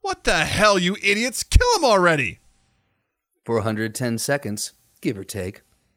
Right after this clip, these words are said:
Speaker 2: That's about the total damage the seven of you can inflict on me. I'm level seventy-eight.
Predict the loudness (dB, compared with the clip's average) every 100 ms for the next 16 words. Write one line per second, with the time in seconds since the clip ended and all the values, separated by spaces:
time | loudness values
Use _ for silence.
0 | -2 0 0 0 -2 -2 -4 -2 -2 -4
1 | -4 -6 -6 -8 -6 -4 0 0 -2 -2
2 | -2 -4 -8 -10 -6 -6 -6 -8 -8 -12
3 | _ _ _ _ _ 2 4 2 0 -4
4 | -4 -6 -6 -4 -6 -8